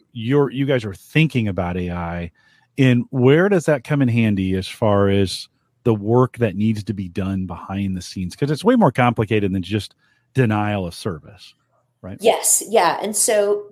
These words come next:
Speaker 2: you know, when you were at the age and stage of trying to keep your kids safer online, something like Bark didn't exist.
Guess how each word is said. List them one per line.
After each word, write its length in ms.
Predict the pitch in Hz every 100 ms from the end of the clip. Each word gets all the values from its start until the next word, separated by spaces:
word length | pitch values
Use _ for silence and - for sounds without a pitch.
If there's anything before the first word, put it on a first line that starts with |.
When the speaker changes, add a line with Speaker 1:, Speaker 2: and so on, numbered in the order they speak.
| -
Speaker 2:
you 160 | 220 220
know, 280 | 208 208 190
when 240 | 202 202
you 480 | 202 220 285 311 330 - -
were 400 | 214 202 196 196 190
at 100 | 180
the 80 | 180
age 180 | 175 175
and 140 | 175 175
stage 560 | - 170 170 165 - -
of 160 | 165 156
trying 260 | - 165
to 60 | 165
keep 160 | 170
your 100 | 165
kids 300 | 165 170 147
safer 320 | - 156 156 156
online, 640 | 147 147 139 143 143 147 - _ _ _ _ _ _ _ _ _ _
something 340 | - 240 262
like 240 | 226 190 -
Bark 300 | 185 175 - 165
didn't 300 | 170 170 151
exist. 800 | 139 143 - 120 - - -